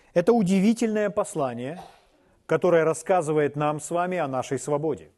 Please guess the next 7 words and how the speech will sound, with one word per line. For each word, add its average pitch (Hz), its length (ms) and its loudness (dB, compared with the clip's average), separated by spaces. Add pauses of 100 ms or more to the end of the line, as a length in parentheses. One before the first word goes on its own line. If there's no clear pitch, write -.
(2000)
О 165 180 0
нашей 202 520 0
свободе 170 800 2
от 196 260 2
греха 156 680 0
во 131 160 0
Христе. 165 600 -4